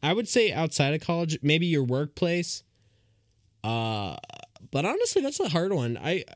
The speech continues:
it's, it would be really hard to actually meet someone and actually, um, develop a relationship with someone in person, like, anywhere else besides work or school. <laughs> Like, I don't even know how people make friends.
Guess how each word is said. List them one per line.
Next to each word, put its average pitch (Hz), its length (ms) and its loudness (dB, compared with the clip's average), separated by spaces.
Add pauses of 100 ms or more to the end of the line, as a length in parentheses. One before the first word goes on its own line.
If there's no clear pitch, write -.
it's, 165 220 -4
it 160 160 -2
would 202 120 4
be 240 140 2
really 180 240 4
hard 151 220 2
to 127 140 0
actually 123 360 0
meet 120 240 0
someone 113 300 -2
and 104 100 -6
actually, 110 480 -4 (680)
um, 90 640 -6
develop 117 380 -2
a 117 60 -2
relationship 104 800 -2 (360)
with 104 120 -4
someone 104 360 -2
in 101 180 -4 (140)
person, 101 640 -2 (260)
like, 95 300 -6
anywhere 117 360 -2
else 113 340 -6 (280)
besides 104 540 -4
work 101 500 -8
or 101 400 -6 (500)
school. - 520 -4 (380)
<laughs> - 420 0 (520)
Like, 131 240 -2
I 147 100 0
don't 175 120 2
even 156 220 2
know 123 180 0
how 123 140 -2
people 113 260 -2
make 98 240 -6
friends. 90 320 -8